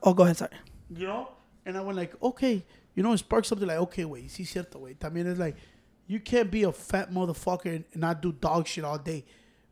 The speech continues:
Speaker 2: Y luego, I, I look at him, I, I go look at it. I, bro, my father is the biggest inspiration. I look at my dad, I'm like, "Dad, how this motherfucker seventy years old doing all this shit? It should be no excuse." But then I start looking at other stuff, and I go like this.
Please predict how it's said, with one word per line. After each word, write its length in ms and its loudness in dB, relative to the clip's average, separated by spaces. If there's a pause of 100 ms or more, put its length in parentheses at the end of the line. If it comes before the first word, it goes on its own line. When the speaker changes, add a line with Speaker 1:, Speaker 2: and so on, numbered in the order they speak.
(120)
Speaker 2:
Y 200 -6
luego, 420 6
I, 280 2
I 100 2
look 180 4
at 80 4
him, 120 2
I, 220 2
I 120 -2
go 120 6
look 240 10
at 240 6
it. 60 0
I, 180 2 (420)
bro, 140 8
my 200 4
father 300 2
is 80 4
the 40 -2
biggest 320 0
inspiration. 640 0
I 100 2
look 240 0
at 80 2
my 120 -2
dad, 260 -2
I'm 80 -4
like, 160 -8
"Dad, 240 0 (300)
how 140 -2
this 200 -2
motherfucker 340 -4
seventy 340 -2
years 300 -4
old 180 -4
doing 180 -6
all 100 -8
this 140 -8
shit? 200 -12
It 60 -10
should 220 -8
be 100 -8
no 80 -8
excuse." 400 -8 (400)
But 140 0
then 120 4
I 100 6
start 260 4
looking 240 2
at 60 -6
other 220 2
stuff, 280 -2
and 120 -2
I 40 4
go 120 2
like 200 4
this. 220 4